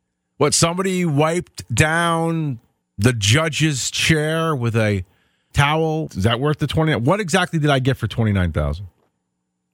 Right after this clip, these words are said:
Nobody asks. Nobody knows.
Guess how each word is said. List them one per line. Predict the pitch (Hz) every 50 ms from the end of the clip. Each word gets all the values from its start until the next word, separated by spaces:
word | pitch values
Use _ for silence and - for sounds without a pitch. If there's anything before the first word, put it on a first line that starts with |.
| _ _ -
Nobody | 76 71 71 78 82 90 104
asks. | 113 117 117 117 120 113 - - - - - - - - _ _ _ _ _ _
Nobody | 78 78 78 85 85
knows. | 95 113 120 120 120 120 117 113 113 113 113 110 110 - - -